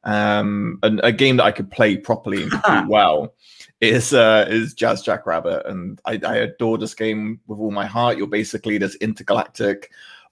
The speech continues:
Speaker 1: bunny, and you are mad about turtles for some reason.
Speaker 2: Is this the green rabbit?
Speaker 1: It is the green rabbit. And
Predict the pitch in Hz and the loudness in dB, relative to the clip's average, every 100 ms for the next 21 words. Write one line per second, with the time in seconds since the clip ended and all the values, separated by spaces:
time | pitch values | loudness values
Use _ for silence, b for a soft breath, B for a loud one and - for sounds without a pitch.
0 | _ 147 151 151 147 147 120 - - 113 | _ 4 6 6 6 4 0 -8 -6 -2
1 | 110 110 110 107 107 113 107 107 104 101 | 0 0 0 -2 -4 -8 -8 -4 0 2
2 | 95 95 - _ _ 110 110 107 113 107 | 2 0 -2 _ _ -4 0 0 0 -2
3 | - _ _ - 110 87 - 135 135 147 | -8 _ _ -2 0 -2 2 2 4 0
4 | 143 - 131 143 139 143 139 139 135 127 | -4 -4 -4 -4 -2 -4 -2 -2 -4 -6
5 | 123 b b 202 202 285 - 202 277 294 | -10 b b 0 2 2 0 2 4 6
6 | 269 208 180 - 120 110 - 95 - _ | 6 4 2 -4 -4 -2 -2 -10 -20 _
7 | _ _ _ _ _ - 120 131 147 123 | _ _ _ _ _ -2 2 4 4 2
8 | 123 131 117 101 90 82 82 - 117 113 | 0 0 0 -2 -4 -4 -6 -4 -4 -4
9 | 107 | -8